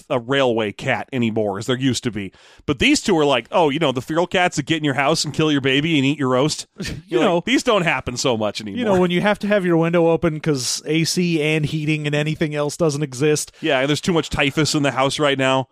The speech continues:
Speaker 2: And, uh, a cat gets in and just, like, scratches up your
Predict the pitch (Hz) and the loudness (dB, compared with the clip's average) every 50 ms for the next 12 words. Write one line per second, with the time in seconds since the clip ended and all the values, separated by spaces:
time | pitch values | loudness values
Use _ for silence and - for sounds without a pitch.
0 | - - 175 170 156 151 156 147 165 160 156 156 156 156 147 156 - - 160 170 | -6 -4 -2 -2 -2 -2 -2 -2 0 2 2 2 2 2 0 -2 -4 -2 0 0
1 | 160 151 - 147 156 170 160 - - 170 165 156 156 156 151 135 151 - - 165 | 0 0 -2 0 0 0 0 2 2 0 2 2 0 -2 -2 -4 -4 -2 0 0
2 | 156 147 139 - - _ _ _ _ _ _ _ _ _ _ 151 165 - - - | 0 0 -2 -6 -14 _ _ _ _ _ _ _ _ _ _ -18 -10 -8 -6 -2
3 | - 180 165 160 156 - 185 175 135 170 165 - - 160 156 135 | 0 0 0 0 0 0 0 2 2 0 0 0 -2 -4 -6 -6